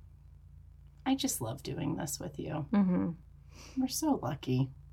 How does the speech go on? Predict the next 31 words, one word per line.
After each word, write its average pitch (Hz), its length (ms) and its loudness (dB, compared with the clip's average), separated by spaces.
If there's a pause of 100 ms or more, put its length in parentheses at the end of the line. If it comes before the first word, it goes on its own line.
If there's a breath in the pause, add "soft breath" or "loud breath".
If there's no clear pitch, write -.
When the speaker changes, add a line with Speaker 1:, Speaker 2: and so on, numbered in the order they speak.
Speaker 2:
Mm-hmm. 185 420 6 (720)
And 254 100 12
I 294 100 12
do 311 160 12
think, 226 560 10
you 202 200 6
know, 190 420 8 (180)
this, 202 420 10
this 196 340 4
episode 202 720 8
really, 185 360 10 (200)
I 185 80 8
think, 185 260 4
reminded 175 440 6
me, 170 440 2
and 180 200 6
maybe 175 240 6
I 180 80 8
can 175 160 2
speak 175 220 -2
for 175 180 2
you, 170 440 2
like, 175 340 6
I 180 100 10
realized, 202 540 10
like, 175 160 6
going 175 320 6
back, 160 460 6 (640 soft breath)
we 220 140 12
had 202 260 10
done 208 360 10